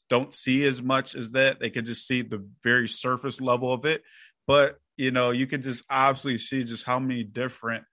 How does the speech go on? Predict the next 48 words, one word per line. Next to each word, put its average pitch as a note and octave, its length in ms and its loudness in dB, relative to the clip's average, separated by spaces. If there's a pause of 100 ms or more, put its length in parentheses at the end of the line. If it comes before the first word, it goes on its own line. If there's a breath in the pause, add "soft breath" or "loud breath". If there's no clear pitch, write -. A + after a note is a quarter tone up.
(400)
things B2+ 340 4
that B2 280 4
it B2 100 -6
can A#2 120 -2
affect C3 560 0
and A2 220 -4
really C#3 280 2
improve C#3 480 0
on A#2 220 4
it. A2+ 300 4
And A#2+ 100 -4
it's A#2+ 180 -6
just, B2+ 180 -8
like, B2 180 4
a A#2+ 100 0
no-brainer B2 800 2
when A#2 140 -2
you A#2 80 -2
kinda B2 360 -2
think F3 180 -4
of C3+ 100 -2
that. G#2+ 300 4
So B2 440 2 (580 soft breath)
what C3 240 4
do D4+ 60 2
you D4 140 4
say F#3 200 2
to A#3+ 100 0
someone D#3 420 2
who C#3+ 140 -2
says, C#3 380 -2 (320)
"Well, D3+ 320 4
I'm A3+ 200 2
too A#3+ 160 -2
busy E3+ 480 0
to D3 120 -8
really D3+ 220 -2
focus D#3 540 -2
on B2+ 180 2
my A#2 160 2
health D#3 320 -2
goals," A#2 380 -2
because A#2 340 -2
they A#2+ 120 0
feel C3+ 200 -6
like B2 180 -2
they B2+ 100 -4
have A#2+ 220 0